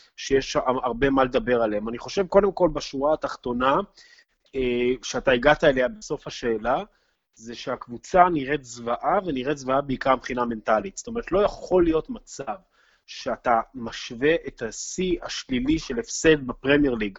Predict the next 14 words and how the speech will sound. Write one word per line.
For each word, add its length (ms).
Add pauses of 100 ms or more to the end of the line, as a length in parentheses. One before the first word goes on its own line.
(400)
נגד 380
בורנמות', 600 (440)
מפסיד 480
להם 220
ארבע 400
אפס, 300
חוטף 320
את 80
כל 200
השערים 400
במחצית 560
אחת, 460 (480)
ובורנמות' 600
קבוצה 560